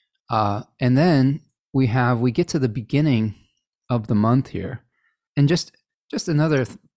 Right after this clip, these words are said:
point to make is Mars is still out of bounds throughout this whole period of time. So we've been seeing some arguments, some debates in various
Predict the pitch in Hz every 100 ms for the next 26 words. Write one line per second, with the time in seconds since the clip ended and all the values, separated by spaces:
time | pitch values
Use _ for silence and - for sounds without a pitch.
0 | - 156 147 - 110 101 104 117 135 127
1 | 170 175 139 - - 143 135 131 131 120
2 | 113 104 104 123 151 165 - - - 135
3 | 123 120 - - 131 123 117 110 95 117
4 | - 127 90 - _ _ _ _ _ -
5 | 120 113 - 151 135 123 123 - 160 156
6 | 143 - 127 120 120 120 113 113 113 113
7 | - - 110 107 107 107 101 110 110 -
8 | - - _ _ _ _ 127 113 113 120
9 | 120 123 117 -